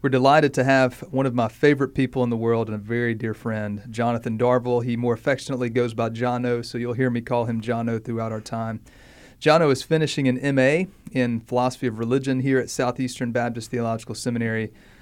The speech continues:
while also serving as a ruling elder and youth director at Peace Church in Cary, North Carolina.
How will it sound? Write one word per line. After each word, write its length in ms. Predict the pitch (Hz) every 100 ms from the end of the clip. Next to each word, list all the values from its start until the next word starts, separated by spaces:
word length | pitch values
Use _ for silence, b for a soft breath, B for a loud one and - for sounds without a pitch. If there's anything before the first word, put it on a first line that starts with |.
| B B
while 140 | 123 120
also 300 | 151 - 135
serving 460 | - 143 135 135
as 160 | 127 117
a 60 |
ruling 420 | 110 135 139 139 135
elder 320 | 127 123 127
and 180 | 113 113
youth 220 | 147 -
director 540 | 123 113 107 - 156 -
at 220 | - 104 -
Peace 300 | 160 151 -
Church 580 | - 139 139 - - -
in 260 | 120 107
Cary, 360 | - 139 127 123
North 220 | 123 117
Carolina. 500 | 127 113 110 110